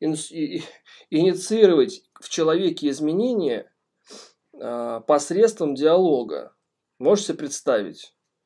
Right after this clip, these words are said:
Это как вообще, это бабка, бабка-ворожилка, блядь. А, потому что если мы еще, например, можем объяснить людям, а, концепцию вегетатики, паники, да,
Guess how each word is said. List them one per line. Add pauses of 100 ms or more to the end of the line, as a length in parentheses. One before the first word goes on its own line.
(680)
Это
как
вообще,
это
бабка,
бабка-ворожилка,
блядь. (640)
А,
потому
что
если
мы
еще,
например,
можем
объяснить
людям,
а,
концепцию
вегетатики,
паники,
да,